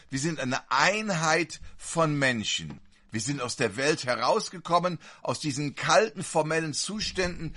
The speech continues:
und wir sind aus dem Geist geboren. Wir sind heute Abend lebendig. Und du sagtest, weil du lebst, sind auch wir lebendig. Und wir vertrauen, Herr, und glauben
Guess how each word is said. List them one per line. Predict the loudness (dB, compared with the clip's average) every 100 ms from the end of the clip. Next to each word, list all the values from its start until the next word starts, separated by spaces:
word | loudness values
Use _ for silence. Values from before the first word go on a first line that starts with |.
| -10 -4
und | 0
wir | 2
sind | 2 0
aus | -2 -4
dem | -6 -4
Geist | 0 2 2 0 -4 -6 -4
geboren. | -2 -2 -2 0 -2 -4 -10 -14 -20 _ -8
Wir | -8
sind | -6 -2
heute | -2 -2 -2 4
Abend | 8 8 4 -2 -6 -20 -16
lebendig. | -6 -4 -2 -2 -2 -6 -12 -14 -20 _ _ -14
Und | -6
du | -4
sagtest, | 2 4 4 2 -4 -4 -14 -4
weil | 4 4
du | 4 -2
lebst, | -2 -2 -4 -6 -8 -10
sind | -4 0
auch | 0 -2
wir | -2 0 2
lebendig. | 2 0 -2 -4 -6 -10 -18 -20 _ -10
Und | -6
wir | -4
vertrauen, | -4 -6 -2 2 4 2 -2
Herr, | 2 4 4
und | -2
glauben | 0 4 4 4